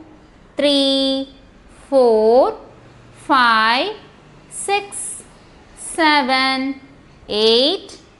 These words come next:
and nine. Okay, that is ninety. Next number, that is ten. So simply moving this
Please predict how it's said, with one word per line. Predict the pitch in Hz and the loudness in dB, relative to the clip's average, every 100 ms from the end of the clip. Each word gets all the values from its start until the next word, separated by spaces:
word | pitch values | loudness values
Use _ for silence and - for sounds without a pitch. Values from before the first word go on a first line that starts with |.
| - | -8
and | 214 214 220 214 196 | -4 -2 -4 -6 -6
nine. | 180 185 208 220 233 226 220 190 160 143 - - - - | -4 -2 0 0 0 0 -2 -4 -8 -10 -18 -20 -20 -16
Okay, | - 185 - 220 285 440 - | -10 -8 -4 0 0 -2 -8
that | 196 190 | -8 -6
is | 208 220 | -4 -4
ninety. | 226 202 190 240 254 285 170 - - - - - - | -2 -4 -2 -4 -2 -2 -4 -12 -20 -20 -20 -20 -6
Next | 294 330 | -6 -4
number, | 381 339 302 294 294 311 311 - | -2 2 4 4 2 0 -4 -12
that | 196 208 | -10 -6
is | 392 - | -6 -6
ten. | 392 330 311 294 285 302 - - | -2 2 2 2 -2 -4 -14 -16
So | - 277 | -2 0
simply | 269 294 254 262 | 2 -2 0 -2
moving | 254 262 277 277 | 0 0 0 0
this | 269 427 480 | 2 0 -2